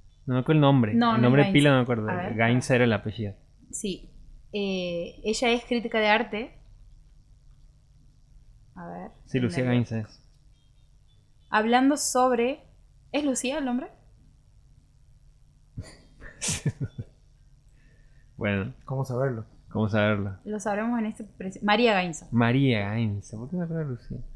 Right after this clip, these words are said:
Speaker 2: Eh, en este... Hablando sobre crítica de arte y sobre arte, una persona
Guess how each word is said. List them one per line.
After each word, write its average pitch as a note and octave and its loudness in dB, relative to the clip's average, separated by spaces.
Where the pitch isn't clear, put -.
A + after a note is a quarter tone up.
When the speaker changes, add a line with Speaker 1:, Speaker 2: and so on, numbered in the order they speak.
Speaker 2:
Eh, F#3+ -6
en G#3+ -4
este... A#3 -2
Hablando A#3+ 0
sobre A#3 0
crítica A#3 0
de A#3 4
arte B3 2
y A#3 -2
sobre G3+ 0
arte, G#3+ 2
una G#3 -6
persona A3 -4